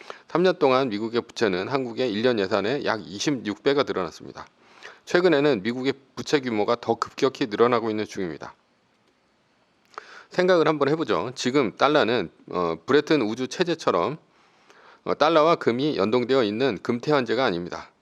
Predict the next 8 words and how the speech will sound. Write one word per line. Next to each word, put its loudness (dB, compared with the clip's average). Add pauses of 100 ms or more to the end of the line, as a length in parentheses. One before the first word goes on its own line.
(260)
어, -2
사실 -2
달러는 2
미국 -4
정부가 -2
찍어내는 -2
종이에 0
불과합니다. -4